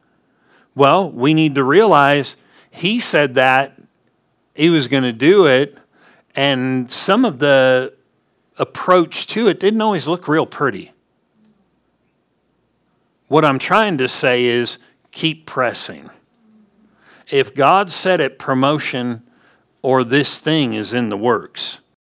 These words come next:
Notice, "For exaltation comes neither from the east or from the west or from the south,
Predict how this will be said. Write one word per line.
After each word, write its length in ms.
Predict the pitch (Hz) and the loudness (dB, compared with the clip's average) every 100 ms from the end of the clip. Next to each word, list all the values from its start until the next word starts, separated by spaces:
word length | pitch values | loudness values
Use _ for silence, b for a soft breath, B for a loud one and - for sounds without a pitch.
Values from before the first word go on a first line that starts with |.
| _ _ _ - | _ _ _ -2
Notice, 500 | 139 170 170 120 - | 4 4 4 0 -4
"For 200 | 139 131 | 0 2
exaltation 960 | 180 208 214 208 202 160 147 - 131 127 | 2 2 0 0 0 -4 -2 -4 -6 -6
comes 420 | - 143 123 104 | -4 -2 -2 -2
neither 360 | 127 135 131 | -2 0 -2
from 280 | 123 - 123 | -2 -4 -6
the 240 | 113 113 127 | -6 -8 -6
east 540 | 147 185 - - - _ _ _ _ _ _ _ - | -6 -4 -6 -10 -20 _ _ _ _ _ _ _ 2
or 180 | 165 131 | 4 4
from 280 | - 139 123 | 2 0 0
the 100 | 107 | 0
west 560 | 120 147 160 - - | 2 2 2 -2 -4
or 80 | 139 | -6
from 300 | - 135 131 | -4 -4 -4
the 80 | 120 | -4
south, 560 | - 117 110 101 - | -4 -2 -2 -4 -10